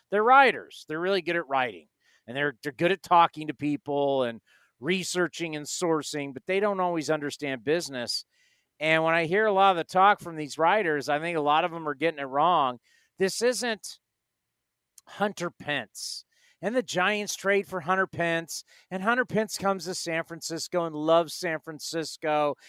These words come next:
and he re-signs, never hits the market. That, that, that, that's not this, all right? That's not this. This guy understands his return on investment. He understands the amount of money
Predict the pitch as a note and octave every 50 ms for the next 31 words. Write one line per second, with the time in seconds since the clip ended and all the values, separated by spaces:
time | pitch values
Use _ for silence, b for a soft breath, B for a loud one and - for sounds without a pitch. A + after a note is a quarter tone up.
0 | B B B B E3+ F3+ F#3 F#3+ G3 F#3 D3+ D3 E3+ F#3+ F#3+ F3 - - - F3
1 | E3 E3 D#3+ D#3+ E3 E3 D#3 B2+ C3+ E3 E3+ D#3+ D#3+ D3+ D#3 E3 - - - E3
2 | D#3 D3+ D3+ D3 D3 D3 C#3 - D#3 D3 - - C3+ - E3+ F#3+ E3+ - - G3
3 | F#3 F#3 - - F3 D3+ C#3 - - C3 D3 - - - - - F3 D#3 - -
4 | C3 - - _ - - - _ _ - D3 D3+ D3+ D3+ D3 C3 - _ _ _
5 | _ _ _ _ _ - F#3 F#3+ - - F#3 D#3 - - A#2 - - - - -
6 | b b b b b b b b b b b b b b b b A2+ B2 F3+ A3
7 | A3+ - - - A3 G#3 G#3 G#3+ F#3+ F3+ F3+ F#3 F3 E3+ D#3+ D3 - - E3+ D#3
8 | D3+ D3+ C#3+ C3+ B2 A2+ A2 G2+ G2 F#2 - - - - _ _ _ _ _ _
9 | _ _ - D#3 F3 E3 - - D3+ - - - D#3 D3+ D3 C#3+ C#3 C#3 C3+ B2
10 | G#2+ A2+ A2+ G#2+ F#2+ - - E2+ _ _ _ _ _ _ _ _ _ _ _ _
11 | _ _ _ _ _ - C#3 D#3+ F#3 G3+ G#3+ G#3+ G#3 G3 F3 - - - - F3+
12 | E3+ E3+ E3+ E3 D3+ C#3+ C3+ B2 A#2+ A#2 A2+ - - - - - _ _ _ _
13 | _ _ _ _ _ _ _ G#2+ A#2 D3 D3+ D3+ D3 D3+ D#3 E3 F3+ F3+ D#3+ C3
14 | A2+ C3 C#3 C#3+ D#3 D#3+ D#3+ D3 B2+ G#2+ F#2 E2 E2